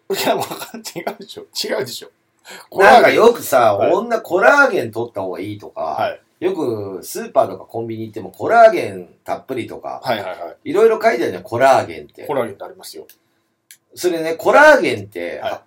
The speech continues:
Speaker 2: あのー、発掘したのって昭和三十四
Speaker 1: はい。
Speaker 2: 年で、千九百五十九年なんて。
Speaker 1: おう。
Speaker 2: 結構古いっちゃ古いけど、
Speaker 1: はい。はい。
Speaker 2: む-、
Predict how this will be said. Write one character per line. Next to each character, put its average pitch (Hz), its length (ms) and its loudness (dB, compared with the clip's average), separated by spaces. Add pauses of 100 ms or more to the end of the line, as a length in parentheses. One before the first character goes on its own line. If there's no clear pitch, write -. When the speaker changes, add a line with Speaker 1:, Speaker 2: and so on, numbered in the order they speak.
(120)
Speaker 2:
あ 98 140 -2
の 90 760 -12
ー、 - 40 -20
発 143 180 -6
掘 - 240 -14
し - 80 -12
た 117 140 -8
の 87 80 -14
っ - 40 -18
て - 200 -20
昭 185 220 2
和 202 120 6
三 208 280 -2
十 95 200 -10
四 90 80 -6
Speaker 1:
は 92 60 -8
い。 - 20 -12
Speaker 2:
年 98 160 -12
で、 92 60 -14
千 165 260 -8
九 92 80 -12
百 80 100 -12
五 90 120 -8
十 110 160 -10
九 117 200 -8
年 85 140 -14
な 65 80 -20
ん - 40 -20 (100)
て。 101 240 -10 (500)
Speaker 1:
お 127 100 -8
う。 104 200 -12 (580)
Speaker 2:
結 302 200 2
構 302 120 0
古 127 180 -4
い 147 40 -6
っ - 20 -8
ち - 80 -12
ゃ 92 40 -12
古 113 220 -6
い 113 60 -8
け 123 60 -2
ど、 - 0 -
Speaker 1:
は 110 100 -2
い。 - 20 -8 (440)
は - 60 -10
い。 - 80 -18
Speaker 2:
む-、 180 240 -4